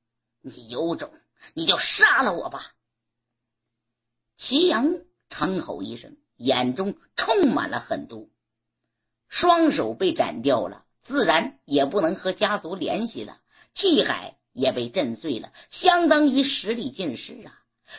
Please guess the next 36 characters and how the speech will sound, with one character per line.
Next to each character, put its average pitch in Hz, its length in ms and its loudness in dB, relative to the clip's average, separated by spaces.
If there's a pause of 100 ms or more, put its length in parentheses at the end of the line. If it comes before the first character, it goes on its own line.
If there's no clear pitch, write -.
就 370 260 4
算 330 220 8
是 269 120 4
能 294 280 4
活 302 340 2
下 - 140 4
来， 131 260 -2 (320)
也 135 200 0
是 - 140 -4
废 147 260 -4
物 110 120 -6
一 117 200 -10
个。 - 200 -12 (1160)
与 277 280 6
其 349 240 4
这 403 280 4
样， 196 260 0 (180)
还 220 240 2
不 226 160 -2
如 170 380 -4 (200)
死 117 360 -10
了 143 180 -2
算 - 280 -6 (1080)
了。 - 840 -2 (120)
<laughs> - 160 -20
你 190 260 2
不 220 260 0
说， 311 420 0 (460)
难 202 360 4
道 180 480 4 (140)
以 165 180 2
为 185 120 4
我 135 160 2
不 139 100 -2
知 214 180 -2
道？ 226 240 -8